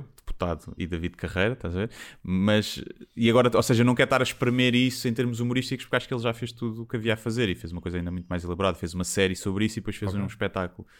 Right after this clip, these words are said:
Speaker 1: culminava no espetáculo. E então,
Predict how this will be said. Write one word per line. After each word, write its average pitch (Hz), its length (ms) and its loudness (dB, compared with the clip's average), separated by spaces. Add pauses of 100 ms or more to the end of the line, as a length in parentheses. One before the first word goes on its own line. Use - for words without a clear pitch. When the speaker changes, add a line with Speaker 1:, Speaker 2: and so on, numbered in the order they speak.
(360)
Speaker 1:
culminava 92 420 -2
no 90 40 -2
espetáculo. 85 540 -8 (380)
E 107 120 2
então, 110 460 2